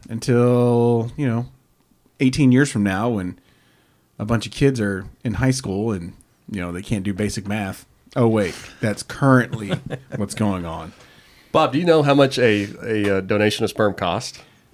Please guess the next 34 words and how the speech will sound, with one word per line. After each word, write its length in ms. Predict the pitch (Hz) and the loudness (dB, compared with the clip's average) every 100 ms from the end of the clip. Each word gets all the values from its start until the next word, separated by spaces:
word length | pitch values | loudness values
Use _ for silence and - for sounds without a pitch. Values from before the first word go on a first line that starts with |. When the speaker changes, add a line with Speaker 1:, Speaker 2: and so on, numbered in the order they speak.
| - | -2
Speaker 1:
If 140 | 117 | 0
I 80 | 113 | 4
were 80 | 110 | 2
to 60 | 104 | 2
go 120 | 98 | 0
buy 260 | 90 101 | 0 0
one 280 | 127 156 202 | 2 4 4
or 80 | 151 | 4
if 80 | 117 | 4
I 80 | 117 | 4
were 100 | 110 | 2
to 60 | |
go 140 | 101 95 | 0 -2
give 320 | 95 120 101 | 2 2 0
one? 160 | 87 | -6
Speaker 2:
If 100 | - | -4
you're 80 | 135 | 0
gonna 160 | 120 104 | 0 0
buy 240 | 95 92 | 0 -2
one. 300 | 82 78 73 - _ _ | -2 -8 -14 -20 _ _
Speaker 1:
N-, 120 | 113 92 | -10 -6
well, 260 | 127 110 104 110 | 0 0 0 -2
I 80 | |
thought 220 | 120 139 117 | 0 2 2
it 80 | |
depends 560 | 98 98 - 135 127 110 | 0 0 2 4 2 2
on, 160 | 104 95 | -2 -4
like, 240 | 92 87 | -6 -6
the 80 | 110 | -8
quality 460 | - 120 107 101 | 0 4 4 2
of 80 | 95 | -2
the 80 | 87 | -6
sperm. 500 | - - 113 101 87 | -8 0 2 2 0
Like, 200 | 87 80 | -8 -12